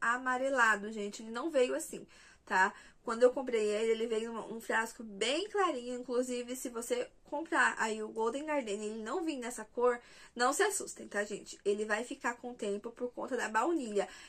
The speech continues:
É normal. E se de repente você tem ele aí, comprou fraquinho, bem clarinho, e o líquido ficou assim, e você acha que estragou, não estragou, tá, gente? A baunilha tem esse poder de deixar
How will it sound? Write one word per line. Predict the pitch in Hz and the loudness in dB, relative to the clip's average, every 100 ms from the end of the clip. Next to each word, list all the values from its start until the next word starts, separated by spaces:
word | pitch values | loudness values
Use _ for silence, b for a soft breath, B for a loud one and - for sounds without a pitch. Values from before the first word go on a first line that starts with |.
| - | -2
É | 208 | 2
normal. | 262 285 247 220 | 4 6 6 4
E | 262 | 2
se | 262 | 2
de | 240 | 4
repente | 392 466 330 294 247 | 4 4 4 2 -2
você | 254 254 | -4 2
tem | 262 269 | 2 4
ele | 311 | 4
aí, | 277 | 2
comprou | 262 262 277 | 2 2 2
fraquinho, | 302 359 381 294 269 | 4 0 2 -4 -2
bem | 254 392 | -2 2
clarinho, | 494 480 392 285 254 | 6 6 6 2 0
e | |
o | 254 | 0
líquido | 254 233 | -4 -6
ficou | 247 - 233 | -12 -4 -4
assim, | - 240 208 | -2 -6 -6
e | 214 | -4
você | 208 220 | -4 -2
acha | 262 247 - | 2 2 0
que | 233 | -10
estragou, | - 214 226 220 | -6 -4 -4 -4
não | 220 214 | -4 -4
estragou, | 240 403 403 - | 0 0 0 -4
tá, | 214 226 | -4 -4
gente? | 202 - - B B B - | -4 -8 -16 B B B 4
A | 214 | 6
baunilha | 220 233 226 226 247 | 6 4 2 4 4
tem | 262 240 | 4 0
esse | 240 262 277 | -2 -2 -4
poder | - 262 233 233 | 0 0 2 0
de | 226 | 0
deixar | 262 - 247 | -2 0 0